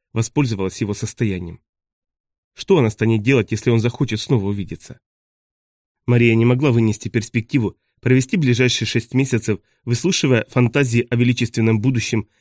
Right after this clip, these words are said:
предстоящем его рукотворной вселенной. Она даже немного гордилась тем, что ни разу не подбодрила его, ни на миг не притворила, что принимает его теории. И ей ни разу не встречался ни один нормально здравомыслящий человек,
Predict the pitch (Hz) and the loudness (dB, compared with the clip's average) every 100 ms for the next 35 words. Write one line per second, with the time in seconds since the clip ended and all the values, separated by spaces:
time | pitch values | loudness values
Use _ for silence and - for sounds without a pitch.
0 | _ - 120 - 139 170 156 139 143 151 | _ -2 0 2 0 2 0 2 2 2
1 | 156 143 120 117 101 101 - 113 95 87 | 2 0 -4 -2 -2 -4 -2 -4 -4 -8
2 | 80 _ _ _ _ _ _ _ _ 120 | -16 _ _ _ _ _ _ _ _ 2
3 | 127 113 117 120 120 117 113 113 135 151 | 2 4 2 4 4 4 2 0 0 2
4 | 226 - - 135 - _ - 127 120 127 | 0 0 0 0 -2 _ -6 2 2 2
5 | 120 120 123 123 113 127 139 110 101 90 | 0 0 0 0 0 2 2 0 -2 -6
6 | - _ _ _ - 123 120 151 - 117 | -14 _ _ _ 0 4 6 4 0 -2
7 | 110 117 139 120 - 110 120 120 123 107 | -2 2 2 2 -2 -4 0 2 2 0
8 | - 107 - 117 95 87 - _ _ _ | -2 -4 -2 -4 -4 -8 -16 _ _ _
9 | _ _ _ - 123 113 131 143 - 123 | _ _ _ -2 0 2 2 0 2 2
10 | 113 104 113 104 110 - 127 - 101 _ | 2 2 0 0 -4 -2 -2 -2 -8 _
11 | _ - 120 123 147 156 123 127 131 117 | _ -2 4 4 4 2 4 4 4 4
12 | 101 117 117 127 123 - 110 - 110 131 | 2 0 2 2 0 -2 -4 -4 -2 -2
13 | - | -4